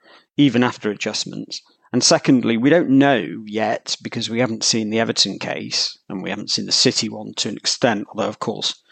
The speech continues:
the consequences on the City one, I think, are far greater than the Everton one. Um, on the, on the Everton one, we'll sort of get a feel for what a breach of sustainability rules in the Premier League means in terms of points,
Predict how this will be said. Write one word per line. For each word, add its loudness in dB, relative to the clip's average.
the -4
consequences 0
on -6
the -4
City 0
one, -10
I -4
think, -2
are -2
far 2
greater -2
than -10
the -6
Everton -8
one. -12
Um, 4
on 2
the, 0
on 0
the 8
Everton 4
one, 2
we'll 0
sort 2
of 4
get 2
a 0
feel 4
for -2
what -4
a 2
breach -2
of -4
sustainability 0
rules -8
in -4
the -6
Premier 0
League -6
means -2
in -8
terms -2
of -12
points, -4